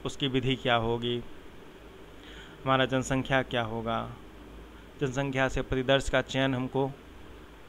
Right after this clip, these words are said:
कैसे करना है, प्रतिदर्श में कितने लोग होंगे, कौन कौन से लोग होंगे, तो ये सब हमारा अनुसंधान अभिकल्प जो रिसर्च डिजाइन है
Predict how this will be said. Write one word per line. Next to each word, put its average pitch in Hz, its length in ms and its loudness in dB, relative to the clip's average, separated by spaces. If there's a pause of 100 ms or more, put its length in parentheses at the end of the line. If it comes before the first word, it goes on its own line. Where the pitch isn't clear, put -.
(400)
कैसे 139 300 4
करना 123 380 0
है, 113 260 -4 (1400)
प्रतिदर्श 131 480 4
में 131 120 2
कितने 143 340 0
लोग 127 220 4
होंगे, 120 420 -2 (320)
कौन 143 200 4
कौन 135 220 2
से 127 180 -2
लोग 123 220 0
होंगे, 117 400 -4 (540)
तो 196 60 6
ये 208 160 8
सब 139 260 4 (680)
हमारा 127 260 2
अनुसंधान 131 640 -2 (300)
अभिकल्प 120 580 2 (760)
जो 131 80 0
रिसर्च 151 360 0
डिजाइन 123 460 2
है 117 120 -4